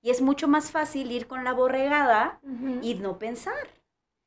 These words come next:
Speaker 1: Y, por ejemplo, en, en, en este es mucho más fácil, aquí en este tema, es mucho más fácil decir,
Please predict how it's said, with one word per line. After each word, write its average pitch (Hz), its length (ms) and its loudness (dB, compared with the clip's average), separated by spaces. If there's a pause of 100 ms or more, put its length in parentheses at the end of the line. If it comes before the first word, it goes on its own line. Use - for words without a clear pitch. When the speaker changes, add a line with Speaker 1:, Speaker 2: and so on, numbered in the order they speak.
(220)
Speaker 1:
Y, 226 100 -12
por 226 200 4
ejemplo, 294 440 0
en, 180 160 -2
en, 185 300 -8
en 208 160 -8
este 220 280 -4
es 277 120 -6
mucho 226 300 -4
más 269 240 -4
fácil, 262 500 -4
aquí 170 300 -4
en 208 80 -10
este 220 220 -12
tema, 269 440 -4 (320)
es 226 160 -6
mucho 240 260 -6
más 247 220 -4
fácil 254 320 -6
decir, 208 420 -4